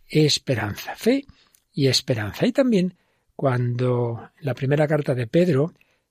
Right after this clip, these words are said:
el primer papa exhorta a los cristianos a estar siempre prontos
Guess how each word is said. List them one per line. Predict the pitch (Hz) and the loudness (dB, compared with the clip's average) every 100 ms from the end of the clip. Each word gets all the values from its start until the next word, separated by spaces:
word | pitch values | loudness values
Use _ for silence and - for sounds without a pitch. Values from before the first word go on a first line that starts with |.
| _ | _
el | - 127 117 113 104 - | -8 -8 -6 -10 -14 -14
primer | - 123 135 | -4 0 2
papa | 139 160 160 | 2 2 2
exhorta | 131 - 185 180 127 | 0 2 2 2 0
a | |
los | 139 - | 0 0
cristianos | 175 - 151 135 143 - - _ _ _ | 0 2 0 0 -2 -6 -20 _ _ _
a | 143 | -2
estar | 120 214 | 0 2
siempre | 202 233 226 202 | 2 2 2 0
prontos | 127 165 247 277 - 135 - | 2 2 2 0 0 -2 -2